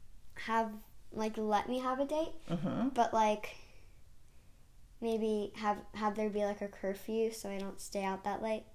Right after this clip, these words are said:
Speaker 2: Well, yeah, 'cause
Speaker 1: Well,
Speaker 2: I'm
Speaker 1: I know.
Speaker 2: assuming
Speaker 1: Well,
Speaker 2: this
Speaker 1: actually,
Speaker 2: person can't drive and
Speaker 1: that's
Speaker 2: you
Speaker 1: so
Speaker 2: can't drive.
Speaker 1: obvious. Um, and you would take me home and take me there.
Speaker 2: But do you think a parent should be there the first time?
Speaker 1: Maybe, like, at a separate booth the
Speaker 2: Okay.
Speaker 1: first time.
Speaker 2: Okay.
Speaker 1: And then, like,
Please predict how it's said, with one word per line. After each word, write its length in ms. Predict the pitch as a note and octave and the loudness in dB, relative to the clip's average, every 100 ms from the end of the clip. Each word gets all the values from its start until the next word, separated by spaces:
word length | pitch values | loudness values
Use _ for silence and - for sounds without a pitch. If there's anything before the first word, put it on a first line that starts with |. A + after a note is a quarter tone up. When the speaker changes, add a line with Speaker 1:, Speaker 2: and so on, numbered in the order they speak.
| - | -12
Speaker 2:
Well, 240 | - B2+ C#3 C#3 | -6 -4 -4 0
yeah, 440 | D#3+ D#3 A#2+ C3+ | 4 8 8 8
'cause 60 | F#3 | 8
Speaker 1:
Well, 80 | A#3 | 8
Speaker 2:
I'm 80 | A#3 | 10
Speaker 1:
I 80 | C4 | 10
know. 120 | B3 | 10
Speaker 2:
assuming 180 | A3+ A3 | 10 12
Speaker 1:
Well, 100 | C4+ | 12
Speaker 2:
this 80 | A#3+ | 12
Speaker 1:
actually, 180 | - - | 12 12
Speaker 2:
person 120 | B3+ - | 10 8
can't 260 | E3+ - | 4 4
drive 380 | D#3 E3+ C3+ C#3+ | 8 10 10 8
and 80 | E3+ | 8
Speaker 1:
that's 80 | C4+ | 6
Speaker 2:
you 80 | D#4+ | 6
Speaker 1:
so 120 | C4 | 10
Speaker 2:
can't 180 | A#3 A3 | 10 12
drive. 220 | G#3+ A3 | 12 12
Speaker 1:
obvious. 600 | A3 A3+ A3+ A#3 - - - - A3+ | 10 8 6 2 -2 -6 -10 -10 -4
Um, 360 | A3+ A3 G#3 - | -2 0 -2 4
and 160 | A#3 | 10
you 80 | A#3 | 12
would 100 | A3 | 10
take 200 | A3+ - | 8 2
me 60 | G3 | 4
home 200 | G#3 G3+ | 4 4
and 120 | G3 | 2
take 160 | G3 - | 0 0
me 60 | |
there. 120 | G#3 - - | 0 0 4
Speaker 2:
But 160 | - - | 6 8
do 80 | F#3+ | 6
you 60 | |
think 120 | F#3+ | 6
a 60 | C#3+ | 4
parent 480 | - - C#3+ F3+ - | 4 2 4 4 4
should 140 | A3+ | 0
be 100 | A#3+ | 0
there 120 | A#3+ A#3 | 2 0
the 80 | |
first 280 | B3+ B3 C4 | 2 0 4
time? 380 | C4+ C4 D4 D#4+ - - - - - - - - - | 6 6 6 2 -6 -16 -16 -16 -18 -20 -20 -16 -10
Speaker 1:
Maybe, 380 | B3 C4 C#4+ D#4 | 2 6 6 6
like, 200 | D4+ C#4+ | 4 4
at 140 | A3 A3 | 4 2
a 80 | |
separate 440 | A3+ G#3+ G#3 G3 G3 | 2 0 2 0 2
booth 460 | F#3 A3 F4 - - - | 4 4 2 -4 0 4
the 80 | |
Speaker 2:
Okay. 200 | - - - | 6 6 4
Speaker 1:
first 120 | G#3+ | 2
time. 320 | E4 E4 E4+ | 2 4 4
Speaker 2:
Okay. 300 | - C3+ A#3+ - - - - - A3 | 4 4 4 -2 -12 -16 -14 -4 2
Speaker 1:
And 160 | B3 | 6
then, 180 | C4 C4+ | 6 6
like, 480 | C#4 C4+ - - | 4 2 -2 -4